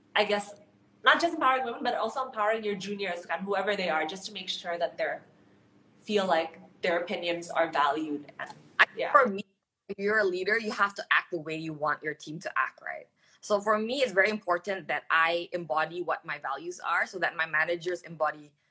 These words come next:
Speaker 2: the same type of values. And then, you know, they will lead a team that's also similar in value. So I think the most important thing is obviously you acting on that values that you think are important and showing and showcasing those values, right? So I always make sure that everyone feels like their voice can be heard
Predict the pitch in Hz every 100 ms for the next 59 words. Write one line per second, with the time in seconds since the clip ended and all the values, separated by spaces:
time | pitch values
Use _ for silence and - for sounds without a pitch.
0 | _ 160 - 180 175 170 170 160 139 151
1 | 180 208 - 175 160 147 _ _ - 180
2 | 156 139 156 185 202 190 175 156 143 -
3 | 165 135 147 151 - 156 160 160 156 147
4 | 135 147 127 139 - - - - - -
5 | 196 233 311 247 208 226 202 196 190 170
6 | - 185 175 160 165 170 - 160 - -
7 | _ 175 202 190 - 160 - 185 165 -
8 | 139 143 117 _ 165 - 151 147 165 214
9 | 170 160 - 151 123 151 - 135 - 175
10 | 233 - _ _ _ _ - 160 170 -
11 | 196 196 190 180 165 170 - 190 - 170
12 | - 160 147 139 123 127 117 101 101 110
13 | 175 151 190 208 208 185 - 185 156 -
14 | 175 180 180 180 180 170 165 151 151 147
15 | 151 151 - 147 139 151 110 120